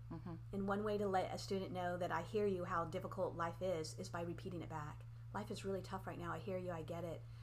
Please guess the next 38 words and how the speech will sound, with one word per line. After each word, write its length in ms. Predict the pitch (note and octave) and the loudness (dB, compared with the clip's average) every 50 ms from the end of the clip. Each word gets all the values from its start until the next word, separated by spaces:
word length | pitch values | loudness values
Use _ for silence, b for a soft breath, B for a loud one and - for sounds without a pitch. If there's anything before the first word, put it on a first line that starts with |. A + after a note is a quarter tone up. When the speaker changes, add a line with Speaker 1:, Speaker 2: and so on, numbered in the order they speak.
| B B B B B B | B B B B B B
Speaker 2:
And 140 | F#3+ F3+ - | -6 -4 -2
so 180 | - G3 F#3 | 0 0 2
I 80 | F#3 F#3 | 2 2
might 200 | G3 A3 G#3+ - | 0 0 -2 -4
check 180 | - A#3 A3+ - | -6 -6 -4 -4
in 60 | A3 | -4
with 160 | A3 G#3+ - | -4 -2 0
you 100 | G#3+ G3+ | 0 0
again 240 | G3+ G3+ G#3+ A3 G#3+ | 0 0 -2 -2 -2
in 100 | G3 F3+ | -2 -4
a, 220 | E3+ - - - | -4 -6 -6 -6
in 60 | F3 | -6
a 40 | F3 | -6
couple 220 | - - F#3+ G3 F#3+ | -6 -4 -2 -2 0
of 40 | |
weeks 160 | F#3 G3 F#3+ - | 0 -2 -2 -2
from 140 | - F#3 | -4 -2
now. 200 | F3 E3 D#3+ D#3 D#3+ - - | 0 0 0 0 -2 -2 0
Rather 320 | F3+ F3 F3+ F#3 F#3 F3+ | 2 2 4 4 4 4
I 80 | F3 E3+ | 4 2
do 140 | E3 F3+ F3+ | 2 2 0
it 100 | - - | 0 2
through 120 | - F#3 | 0 0
the 60 | D#3+ | 0
chat 300 | D#3 - G#3+ F#3+ F3+ - | 2 2 4 4 4 4
box, 420 | - F3+ F3+ F3+ - - - - - - B B B B B B B B B - | 4 2 2 2 0 -4 -6 -6 -6 -8 B B B B B B B B B 0
online, 680 | F3+ F#3+ F3+ F3+ F3 E3+ F3 F3 F3+ F3+ F3+ F#3 F#3 | 2 2 2 2 2 2 2 2 2 0 -2 -2 -4
or, 300 | D#3+ D#3+ E3+ E3+ D#3+ E3 B B B B B B - | -4 -4 -4 -4 -4 -4 B B B B B B 4
or 240 | A#3 A#3 A#3+ B3+ - | 6 6 6 6 4
I 60 | - G#3+ | 2 -2
call. 300 | A3 B3 C#4+ C4+ A3 F3+ | 0 2 2 2 2 2
Speaker 1:
Give 100 | - - | -2 -4
you 80 | - - | -6 -6
a 40 | - | -6
call. 160 | E3+ E3 - - - - - - - | -6 -6 -6 -8 -10 -10 -10 -6 -4
Speaker 2:
Yeah. 220 | D4+ D#4 E4+ D4+ A3+ - - - - - - - B B B B B B B B B | -4 -2 -2 -2 -4 -6 -8 -10 -10 -10 -10 -10 B B B B B B B B B
Speaker 1:
So 320 | B - - G#2+ G2+ G2+ - - - - - - - - - - - - - - - | B 2 4 4 4 4 0 -4 -6 -8 -10 -10 -10 -10 -10 -10 -10 -10 -8 -4 0
to 180 | A3+ G3+ F#3+ | 2 4 4